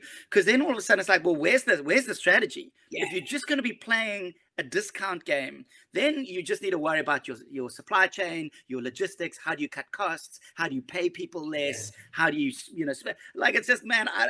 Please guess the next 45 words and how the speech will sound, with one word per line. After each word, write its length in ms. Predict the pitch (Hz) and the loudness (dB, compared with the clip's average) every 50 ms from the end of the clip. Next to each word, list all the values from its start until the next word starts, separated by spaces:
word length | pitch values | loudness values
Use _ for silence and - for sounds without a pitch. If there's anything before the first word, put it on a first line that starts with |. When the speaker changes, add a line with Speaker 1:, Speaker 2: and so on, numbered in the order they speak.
| - | 0
Speaker 1:
actually 220 | 202 262 240 - 190 | -2 -4 -2 2 4
don't 180 | 196 208 208 | 6 6 6
really 220 | - 185 185 180 175 | 4 2 4 2 2
wanna 180 | 170 165 156 | 2 0 -4
be 140 | 131 151 139 | -4 -4 -6
part 260 | - 135 143 139 131 | -4 -4 -2 -2 -2
of 80 | 135 117 | -2 -4
that. 180 | 113 120 123 120 - | -6 -8 -8 -6 -4
I 80 | 165 | -4
wanna 160 | 196 214 202 | -4 -4 -2
be 120 | 175 180 165 | -4 -4 -4
part 260 | - 175 165 160 151 | -4 -6 -6 -4 -4
of 120 | 135 - - | -6 -8 -6
building 360 | 139 139 156 156 165 160 147 | -6 -4 -4 -4 -6 -8 -8
something 560 | - - 147 135 127 _ - 123 120 117 117 - _ _ _ - | -8 -8 -10 -10 -10 _ -12 -12 -12 -12 -16 -18 _ _ _ -4
where 140 | 127 135 135 | -4 -2 -2
you're 160 | 131 135 135 | -2 -2 -4
Speaker 2:
Yes. 60 | - | -6
Speaker 1:
providing 420 | - 131 135 135 139 135 131 127 123 | -8 -8 -4 -4 -4 -2 -4 -4 -2
value, 540 | - 139 139 156 165 143 127 120 120 - - _ _ _ | -2 -2 -2 -2 -2 -4 -4 -6 -8 -10 -14 _ _ _
and 140 | - 151 - | -12 -12 -8
people 240 | - 226 - - - | -8 -10 -8 -10 -10
don't 280 | - - 185 214 233 240 | -4 -2 0 0 -2 -2
always 280 | 180 180 220 214 - | -4 -6 -6 -6 -6
want 200 | 165 156 170 185 | -6 -6 -4 -2
to 100 | 208 - - _ - | -4 -4 -4 _ -6
have 180 | 151 160 165 - | 0 0 0 2
the, 140 | 185 170 165 | 2 0 0
the, 260 | 127 - 151 151 - - | 0 -6 -8 -8 -8 -8
the, 140 | - 151 - - | -10 -10 -8 -8
the 80 | 170 | -8
cheapest 380 | - - - 170 - 214 - - | -8 -6 -6 -6 -4 -4 -4 -4
stuff. 280 | - - - - - - | -4 -2 -2 -2 -2 0
They 120 | 180 160 | -2 0
wanna 180 | 151 165 170 165 | 0 0 -2 -2
have 140 | 170 - | -2 -4
stuff 240 | - - 185 180 - | -2 -2 -2 -2 -2
that, 100 | - - _ _ - | -4 -12 _ _ -14
that 120 | - 247 - | -10 -6 -4
makes 160 | - - - | -4 -4 -4
them 100 | - 220 185 _ | -4 -8 -8 _
feel 220 | - 359 392 - | -6 -6 -6 -4
good, 340 | 214 - - - - - - | -2 -2 -2 -2 -2 -4 -8
you 220 | - - 175 165 139 | -10 -4 -4 -2 -2
know? 180 | 135 139 - | -2 -2 -4